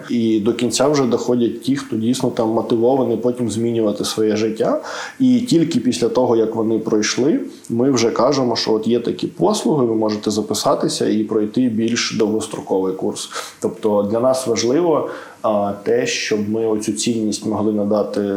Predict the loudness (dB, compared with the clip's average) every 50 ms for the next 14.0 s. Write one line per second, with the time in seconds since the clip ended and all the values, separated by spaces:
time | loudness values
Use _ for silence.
0 | -2 0 0 -2 -2 -2 -4 -4 -6 -2 -2 0 0 0 0 0 0 0 0 0
1 | -2 -2 -4 -4 -4 -4 -2 -2 -2 0 0 0 0 -2 -2 -2 -2 -2 -2 -4
2 | -2 -2 0 0 2 0 0 0 0 -2 0 0 2 2 4 4 2 2 -2 -4
3 | -6 -4 -2 -2 0 0 0 0 0 -2 -4 -2 -2 -2 -4 -4 -8 -10 -8 -4
4 | -4 -2 -2 -2 -2 -2 -2 -4 -6 -6 -2 0 0 2 2 2 0 -2 -4 -10
5 | -14 -16 -18 -16 -10 -4 -2 0 0 2 2 2 2 0 0 0 0 0 2 2
6 | 0 0 0 0 0 0 0 -2 -2 -2 -4 -6 -10 -12 -10 -6 -2 0 0 0
7 | 2 2 2 2 2 2 0 0 0 -2 -2 0 0 0 2 0 -2 -2 -2 0
8 | 0 0 2 2 0 0 0 -2 -2 -2 -4 -2 -2 -2 0 0 2 2 2 2
9 | 0 0 0 -2 -2 -2 -4 -4 -2 0 0 0 0 -2 -6 -12 -16 -18 -14 -8
10 | -4 -2 0 0 0 0 -2 -2 -2 -2 -2 -2 0 0 0 0 0 0 -2 -2
11 | -2 -2 -2 -2 0 0 2 2 0 0 0 0 0 0 0 0 -2 -2 -2 -4
12 | -6 -8 -4 -2 -2 -2 -2 -4 -6 -6 -6 -4 -2 -2 -2 -2 -2 -2 -4 -8
13 | -12 -16 -14 -12 -10 -10 -8 -8 -10 -10 -12 -16 -6 0 2 2 4 4 4